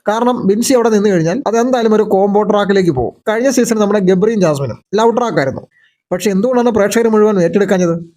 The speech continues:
രണ്ടുപേരും സിംഗിൾ ആണ്, പക്ഷെ ജാസ്മിൻ കമ്മിറ്റഡ് ആയിരുന്നു. ആ ഒറ്റ കാരണത്താലാണ് ആ ഒരു കോംബോയെ ആളുകൾ വെറുത്തു. ലവ് ട്രാക്കും കോംബോയൊക്കെ പ്രേക്ഷകർക്ക് എല്ലാ കാലത്തും ഇഷ്ടമാണ്. പക്ഷെ അതിനകത്ത് മലയാളികൾ വെച്ചിരിക്കുന്ന ചില നിബന്ധനകളുണ്ട്.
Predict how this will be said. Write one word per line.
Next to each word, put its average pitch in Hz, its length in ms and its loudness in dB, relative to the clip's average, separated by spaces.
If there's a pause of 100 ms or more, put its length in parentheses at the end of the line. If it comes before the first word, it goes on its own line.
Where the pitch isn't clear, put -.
(140)
രണ്ടുപേരും 196 380 2
സിംഗിൾ 208 320 0
ആണ്, 160 240 -2 (380)
പക്ഷെ 214 200 -2
ജാസ്മിൻ 220 540 -2
കമ്മിറ്റഡ് 185 320 0
ആയിരുന്നു. 131 280 -4 (520)
ആ 214 40 -4
ഒറ്റ 240 280 -4 (120)
കാരണത്താലാണ് 226 720 0
ആ 190 80 -2
ഒരു 214 160 4
കോംബോയെ 180 360 2
ആളുകൾ 156 320 0
വെറുത്തു. 117 300 -4 (100)
ലവ് 208 260 2
ട്രാക്കും 269 340 -2
കോംബോയൊക്കെ 247 440 2
പ്രേക്ഷകർക്ക് 226 440 -2
എല്ലാ 220 220 0
കാലത്തും 226 240 -2
ഇഷ്ടമാണ്. 190 360 -4 (300)
പക്ഷെ 214 200 0
അതിനകത്ത് 254 560 0
മലയാളികൾ 233 420 2
വെച്ചിരിക്കുന്ന 190 360 0
ചില 175 160 -2
നിബന്ധനകളുണ്ട്. 156 680 -2